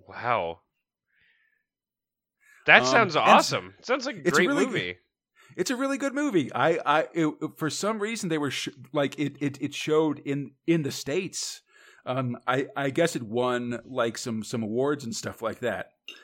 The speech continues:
Speaker 2: Um, but I, I saw it in the theater for some, mostly 'cause, like, I don't know, my,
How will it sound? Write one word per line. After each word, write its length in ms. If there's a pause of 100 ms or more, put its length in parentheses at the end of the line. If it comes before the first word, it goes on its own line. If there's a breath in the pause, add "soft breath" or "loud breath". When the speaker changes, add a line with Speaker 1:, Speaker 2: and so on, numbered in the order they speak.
(240 loud breath)
Speaker 2:
Um, 300 (640 soft breath)
but 220
I, 220
I 140
saw 240
it 60
in 60
the 80
theater 380
for 140
some, 320 (180)
mostly 300
'cause, 100
like, 160
I 80
don't 80
know, 340
my, 180